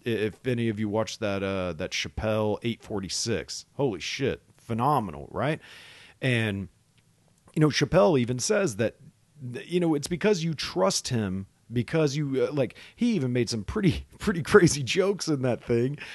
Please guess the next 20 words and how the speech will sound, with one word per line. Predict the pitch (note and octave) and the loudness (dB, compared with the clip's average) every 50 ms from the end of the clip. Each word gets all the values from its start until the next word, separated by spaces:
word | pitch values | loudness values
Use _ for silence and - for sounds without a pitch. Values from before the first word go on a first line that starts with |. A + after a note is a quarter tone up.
| - - | -14 -6
but | C#3+ D3+ G#3 G3 D#3+ - - - | 0 2 4 2 2 0 -8 -2
he | G3 G3+ F#3 | 0 0 0
pulled | - - A3+ A3+ A3+ G3 | 2 2 4 4 4 4
it | G#3+ G#3 | 4 2
off | A3+ A#3 A#3 A3 - | 2 2 0 0 0
because, | - F3 - - F3 E3 D#3 B2 - _ _ _ _ _ _ - | -2 -2 0 2 0 0 0 -4 -8 _ _ _ _ _ _ -6
A, | C3 A#2+ G#2+ G#2 G2+ G2 - _ _ _ - | -4 -4 -4 -4 -6 -8 -10 _ _ _ -12
fuck | - E2+ D#2+ - - | -8 -8 -8 -8 -10
Dave | - E2+ D2+ | -12 -12 -12
Chappelle, | - - - - F2+ D#2 - - - - - | -12 -12 -6 -6 -6 -6 -6 -8 -14 -14 -4
right? | - B2+ B2+ B2+ | 0 0 0 0
But | C3+ G2 E2+ | 0 -4 0
B, | - F3 F#3+ F3 C#3+ C#3 C#3+ - - - - - - - _ _ _ _ | 0 2 2 4 2 0 -2 -4 -10 -20 -20 -20 -20 -20 _ _ _ _
he, | - F3 F3+ F#3 F3+ F3 | 2 2 4 4 4 4
uh, | E3+ E3 D#3+ D3+ C#3+ C3 G#2+ F#2+ - C3+ - - _ | 2 2 2 0 0 0 -2 -4 -8 -16 -20 -20 _
you | - D#3+ D#3 | 0 0 2
know, | D#3 D#3 D3 - | 2 2 -2 -2
it, | - D3+ C#3 - | -4 -4 -4 -4
it, | C#3+ C#3 - D3 D3 | -6 -10 -8 -8 -8
like, | C3+ A#2+ G2+ _ _ | -8 -8 -8 _ _